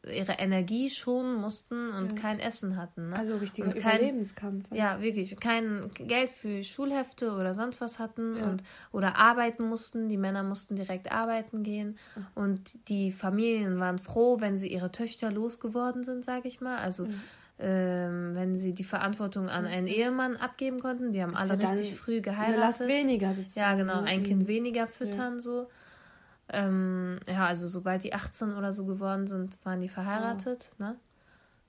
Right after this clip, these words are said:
Speaker 1: Ähm, ja, das waren so die Zustände dort und im Irak ist einfach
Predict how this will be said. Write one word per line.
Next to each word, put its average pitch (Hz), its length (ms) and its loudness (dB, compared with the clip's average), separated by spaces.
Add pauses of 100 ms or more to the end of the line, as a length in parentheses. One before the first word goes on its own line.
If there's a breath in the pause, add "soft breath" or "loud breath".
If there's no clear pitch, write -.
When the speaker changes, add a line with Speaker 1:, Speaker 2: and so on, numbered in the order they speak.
Speaker 1:
Ähm, 185 800 0 (240)
ja, 196 260 0
das 208 220 -2
waren 220 160 4
so 226 100 0
die 208 160 2
Zustände 175 640 -4
dort 175 320 -2
und 165 380 -8 (340)
im 196 100 -8
Irak 185 440 -4 (240)
ist - 180 -10
einfach 190 320 -6